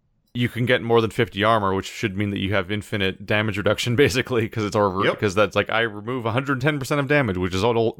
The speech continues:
Speaker 1: that's all of it. Uh, but I, I definitely would equip a skill that was like, this d-, it does this cool thing, but removes twenty armor from your character, and I, and I felt it hard. <laughs>
Speaker 2: Yeah.
Speaker 1: But,
Speaker 2: Well,
Speaker 1: like,
Speaker 2: I,
Speaker 1: the
Speaker 2: I had that skill, and I just ate the difference 'cause it was worth
Speaker 1: Yeah.
Speaker 2: it.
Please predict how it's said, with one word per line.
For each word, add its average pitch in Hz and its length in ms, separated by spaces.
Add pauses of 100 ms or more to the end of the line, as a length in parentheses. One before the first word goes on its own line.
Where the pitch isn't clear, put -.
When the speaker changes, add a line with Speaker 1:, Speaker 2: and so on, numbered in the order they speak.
Speaker 1:
that's 113 160
all 135 160
of 92 100
it. 90 160 (540)
Uh, 95 440 (1040)
but 135 320
I, 110 280
I 131 40
definitely 151 400
would 117 200
equip 120 340
a 110 60
skill 113 340
that 104 100
was 101 120
like, 104 220
this 120 360
d-, 156 140
it 143 100
does 160 180
this 127 140
cool 139 240
thing, 113 240
but 104 100
removes 107 380
twenty 104 260
armor 98 220
from 120 140
your 117 100
character, 123 420
and 104 80
I, 101 120 (160)
and 101 100
I 92 100
felt 110 340
it - 80
hard. 82 580
<laughs> - 40 (800)
Speaker 2:
Yeah. 104 320 (320)
Speaker 1:
But, - 80
Speaker 2:
Well, 139 80
Speaker 1:
like, 147 180
Speaker 2:
I, 113 40
Speaker 1:
the 151 80
Speaker 2:
I 143 60
had 135 220
that 117 180
skill, 110 240
and 104 120
I 107 80
just 104 280
ate 110 220
the 104 80
difference 92 480
'cause 90 220
it 95 60
was 87 200
worth 87 140
Speaker 1:
Yeah. 95 160
Speaker 2:
it. 73 80